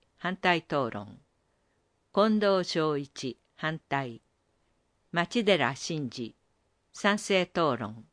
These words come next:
伊藤圭介、評決権なし。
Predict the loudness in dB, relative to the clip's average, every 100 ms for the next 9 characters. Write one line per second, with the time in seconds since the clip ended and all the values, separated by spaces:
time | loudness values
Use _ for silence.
0 | _ _ _ _ _ _ _ _ _ _
1 | _ _ _ _ _ _ -6 -4 2 4
2 | 4 0 2 2 0 -6 -8 -8 _ _
3 | _ _ _ 0 2 2 -2 -4 -4 -4
4 | -2 -2 -2 -4 -12